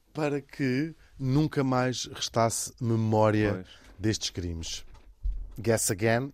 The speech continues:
Speaker 1: porque estamos aqui nós, ah,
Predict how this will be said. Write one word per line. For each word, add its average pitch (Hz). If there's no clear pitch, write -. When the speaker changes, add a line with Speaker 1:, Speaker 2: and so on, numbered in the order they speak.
Speaker 1:
porque -
estamos 98
aqui 98
nós, 98
ah, 87